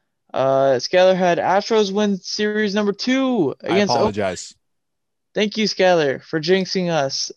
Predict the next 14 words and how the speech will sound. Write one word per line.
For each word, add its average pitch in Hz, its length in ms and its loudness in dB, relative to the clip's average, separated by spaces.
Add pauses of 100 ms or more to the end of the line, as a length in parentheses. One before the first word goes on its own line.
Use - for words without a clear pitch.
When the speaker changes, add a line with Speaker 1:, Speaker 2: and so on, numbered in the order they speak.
Speaker 1:
And, 147 300 -2
uh, 143 480 -2 (800)
yeah, 135 260 -2 (400)
so 131 280 -4 (140)
there's 143 180 -6
that. 170 340 2
And 160 200 0
Alex 208 360 0
had 190 200 2
Charlotte 180 460 4
over 170 380 2
O 160 160 2
K 165 260 0
C. 151 540 -4